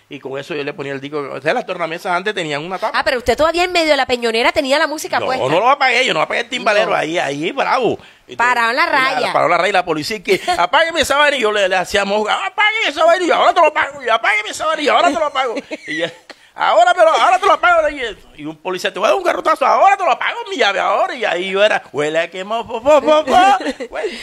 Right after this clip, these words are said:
Speaker 1: tuvo una vaina maravilla, ¿verdad?
Speaker 2: O sea,
Speaker 1: Fue un
Speaker 2: pero
Speaker 1: duelo,
Speaker 2: después de
Speaker 1: pero
Speaker 2: eso,
Speaker 1: chévere.
Speaker 2: después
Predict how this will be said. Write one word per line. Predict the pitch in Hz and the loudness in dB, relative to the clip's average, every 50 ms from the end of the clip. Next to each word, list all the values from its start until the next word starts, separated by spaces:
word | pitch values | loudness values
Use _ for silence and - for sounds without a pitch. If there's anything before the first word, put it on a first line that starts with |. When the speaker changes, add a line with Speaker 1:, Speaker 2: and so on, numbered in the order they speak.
| - - - | -16 -16 -18
Speaker 1:
tuvo | 160 175 185 185 208 | -18 -18 -18 -16 -14
una | 233 208 | -16 -16
vaina | 196 190 175 180 220 226 226 214 190 | -14 -16 -16 -16 -16 -16 -16 -16 -14
maravilla, | 175 160 143 117 110 131 180 254 311 - | -10 -8 -6 -6 -6 -8 -8 -4 -4 -4
¿verdad? | 120 117 117 - _ _ - - - | -4 -4 -8 -12 _ _ -20 -20 -6
Speaker 2:
O | - 294 | -4 -2
sea, | - 381 | -2 -2
Speaker 1:
Fue | 349 | 0
un | 226 | 0
Speaker 2:
pero | 311 294 294 | 2 2 2
Speaker 1:
duelo, | 285 285 - | 2 2 2
Speaker 2:
después | 185 262 277 277 - | 2 2 0 2 2
de | 330 | 2
Speaker 1:
pero | 339 339 | 2 2
Speaker 2:
eso, | 339 330 | 2 2
Speaker 1:
chévere. | - - - 311 - 165 131 | 0 0 0 0 -2 -4 -6
Speaker 2:
después | - 277 | -6 -4